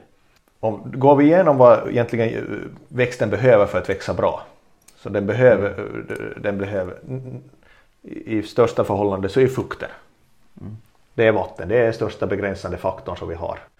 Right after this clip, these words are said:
Speaker 1: På årsbasis per hektar har vi tillräckligt mycket vatten. Det är bara det att vattnet kommer i fel tidpunkter. Där kommer det in att vi börjar magasinera vatten. Men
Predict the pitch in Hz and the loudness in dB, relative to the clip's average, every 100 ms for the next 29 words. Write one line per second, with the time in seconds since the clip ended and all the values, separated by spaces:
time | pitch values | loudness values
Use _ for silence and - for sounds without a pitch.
0 | - 95 170 - - 151 143 139 131 - | -4 4 6 6 4 4 4 0 -2 -16
1 | _ - 135 123 - 117 113 101 - 120 | _ 4 4 4 0 2 2 2 -4 -4
2 | 104 107 110 98 - 98 98 95 90 - | -4 -2 -4 -4 -6 -8 -6 -4 -6 -8
3 | - - _ _ _ - 101 113 113 98 | -16 -20 _ _ _ -6 0 4 4 2
4 | 95 98 95 95 95 95 92 92 92 85 | -2 -4 -6 -6 -6 -6 -6 -6 -8 -8
5 | 98 87 - - - - - 123 127 120 | -10 -12 -12 -16 -18 -8 -2 0 0 0
6 | 117 107 107 98 104 98 95 92 - 98 | 0 0 -2 -4 -4 -2 -4 -4 -8 -10
7 | 90 - 107 131 143 135 - 123 - - | -10 -8 -2 2 2 0 -2 -4 -4 -8
8 | 208 - _ _ _ _ 113 110 | -12 -12 _ _ _ _ -2 -2